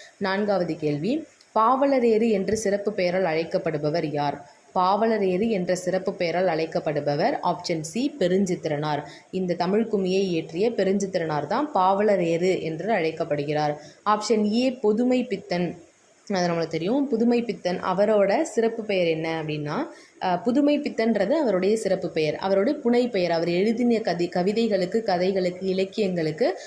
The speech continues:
புதுமை பித்தன் அப்படின்ற புனைப்பெயர்ல அவர் எழுதினார். அவருடைய இயற்பெயர் என்னன்னா சோ விருதாச்சலம். விரு-, சோ விருதாச்சலம்ன்றது அவருடைய இயற்பெயர். பாரதியார், மகாகவி பாரதியார் நம்மளுக்கு தெரியும். அடுத்த ஐந்தாவது கேள்வி,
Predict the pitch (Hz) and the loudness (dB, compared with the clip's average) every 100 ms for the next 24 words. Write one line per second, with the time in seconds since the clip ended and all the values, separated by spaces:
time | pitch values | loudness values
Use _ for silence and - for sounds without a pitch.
0 | - - 247 262 254 240 208 208 202 165 | -12 -2 2 4 2 0 -4 -2 -2 -2
1 | 175 233 220 202 226 233 254 233 202 190 | 0 0 2 0 0 0 0 2 0 2
2 | 269 190 170 170 165 156 156 185 202 214 | 0 0 0 -2 -2 -2 -2 0 0 2
3 | 202 180 190 277 - 262 185 175 156 165 | 2 2 2 0 2 0 0 -2 -2 -2
4 | 277 - 240 247 208 208 208 202 196 165 | -4 2 2 2 0 2 2 2 0 -2
5 | 160 151 - - - 202 202 - 233 214 | -2 -6 -12 -12 0 0 0 2 2 4
6 | 196 208 208 208 185 196 180 196 277 208 | 2 2 0 0 0 0 -2 0 0 2
7 | 170 208 208 165 165 160 151 147 147 147 | 0 0 0 0 -2 -2 -2 0 -2 -4
8 | - - 180 196 240 254 226 202 285 202 | -10 -10 0 2 2 2 2 2 2 0
9 | 185 196 190 175 202 160 156 151 160 151 | 0 -2 -2 -2 -2 0 0 -2 -2 -2
10 | 151 156 196 147 143 - - _ 180 170 | -4 -6 -4 -4 -4 -8 -20 _ -6 -4
11 | 165 240 170 180 185 165 151 147 147 160 | -2 -2 -2 0 0 0 -2 -4 -2 -2
12 | 294 | -4